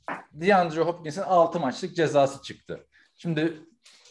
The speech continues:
ona podcast'ın sonunda değiniriz zaman kalırsa ama ben o, onu düşünerek yaptıklarını düşünmüyorum. Sonuçta altı maç için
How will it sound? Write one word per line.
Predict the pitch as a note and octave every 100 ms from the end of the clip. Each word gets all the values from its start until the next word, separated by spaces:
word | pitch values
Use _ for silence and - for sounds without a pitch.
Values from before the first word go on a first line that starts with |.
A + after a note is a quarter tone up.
| _ _ _ _
ona | - G#3 G#3 G3+
podcast'ın | F#3+ F#3+ E3+ C#3 F#3+
sonunda | F#3+ E3 E3
değiniriz | D#3 D3+ D#3 B2+
zaman | G#2+ G2+ G2
kalırsa | G2 G2 G#2 - F#3
ama | E3+
ben | F3 E3+
o, | F3+
onu | E3+ G2+ C#3 D#3+ E3+
düşünerek | D#3 - E3+ D3+ C#3
yaptıklarını | C#3+ - A#2+ C3+ D#3+ F3
düşünmüyorum. | D#3 D3 A#2+ G2
Sonuçta | F#2+ A#2 G#2+ - B2 A2 - _ _ - - _ -
altı | - B2 A2 B2
maç | A#2 -
için | - A#2+ A#2 -